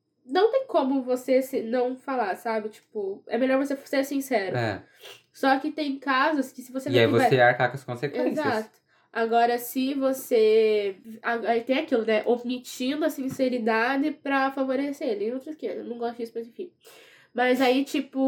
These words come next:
Speaker 1: qual que era outro porém que eu ia falar? Me esqueci. Ah, quando, se você vê que vai machucar outra pessoa, vai prejudicá-la de alguma forma, é melhor você nem falar, sabe? Só cala sua boca e vive sua vida. Não vai acrescentar na vida de ninguém, não tem por que falar.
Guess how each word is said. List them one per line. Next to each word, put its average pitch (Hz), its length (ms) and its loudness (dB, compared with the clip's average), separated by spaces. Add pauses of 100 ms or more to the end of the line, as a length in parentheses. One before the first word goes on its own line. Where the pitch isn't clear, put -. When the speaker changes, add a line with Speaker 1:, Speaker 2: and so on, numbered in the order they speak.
(920)
Speaker 1:
qual 269 200 -2
que 269 60 -4
era 254 100 2
outro 233 180 -4
porém 226 340 -2
que 226 80 -8
eu 208 40 -2
ia 214 60 -4
falar? 240 600 -4
Me 269 80 -4
esqueci. 269 680 -2 (220)
Ah, 220 380 2
quando, 262 280 -2
se 269 100 -10
você 262 240 0 (280)
vê 226 180 2
que 233 80 -8
vai 240 160 2
machucar 269 400 0
outra 247 180 0
pessoa, 226 800 2 (340)
vai 247 200 0
prejudicá-la 262 560 2
de 233 60 0
alguma 233 180 -2
forma, 285 200 -2
é 311 40 0
melhor 330 160 0
você 359 160 0
nem 392 160 2
falar, 466 240 -2
sabe? 269 240 -2
Só 320 280 -4
cala 330 200 -2
sua 294 140 -6
boca 269 280 -4
e 277 40 -4
vive 294 180 -4
sua 302 140 -4
vida. 226 200 -2
Não 233 80 -4
vai 247 200 2
acrescentar 262 320 -6
na 240 60 -6
vida 247 180 -6
de 247 80 -8
ninguém, 240 180 -2
não 254 60 -4
tem 269 100 -6
por 277 120 -8
que 269 100 -4
falar. 196 340 -10